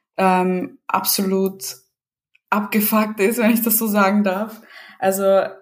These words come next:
es kommen viele Sachen dazu. Ich werd hier schon wieder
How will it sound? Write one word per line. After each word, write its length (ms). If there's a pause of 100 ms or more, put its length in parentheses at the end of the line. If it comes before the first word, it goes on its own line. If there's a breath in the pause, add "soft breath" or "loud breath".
(340)
es 480
kommen 220
viele 220
Sachen 300
dazu. 500
Ich 320 (1300 soft breath)
werd 220
hier 160
schon 180
wieder 640